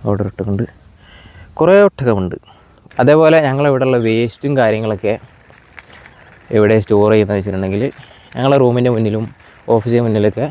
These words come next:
ചെറിയൊരു വേസ്റ്റ് ബിൻ ഉണ്ടാവും. അതിൽ ഞങ്ങൾ വേസ്റ്റ് കൊണ്ടുപോയിടും. അവിടുന്ന് അവിടേക്ക് എന്ത് ചെയ്യും? ഇതിനുള്ളിലുള്ള ചെറിയ ചെറിയ പിക്കപ്പുകളുണ്ട്. അതിൽ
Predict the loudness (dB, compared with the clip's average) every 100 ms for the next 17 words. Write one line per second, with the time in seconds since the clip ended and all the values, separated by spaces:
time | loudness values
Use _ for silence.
0 | -10 -20 _ -20 _ -6 -4 -4 -2 -4
1 | -6 -16 -20 -20 -20 -20 -20 -6 0 0
2 | 0 0 0 -2 -10 -8 -2 0 0 0
3 | 0 -2 -6 -2 0 0 2 2 0 -2
4 | -2 0 0 -2 -8 -20 -20 _ _ -20
5 | -20 -6 0 2 4 4 2 0 -4 _
6 | _ -4 0 2 2 2 2 2 0 -4
7 | -12 -8 -4 -2 -2 -2 -6 -4 0 2
8 | 2 0 -4 -10 -20 _ -6 -4 -2 0
9 | 2 2 0 -4 -8 -20 -12 -6 -2 0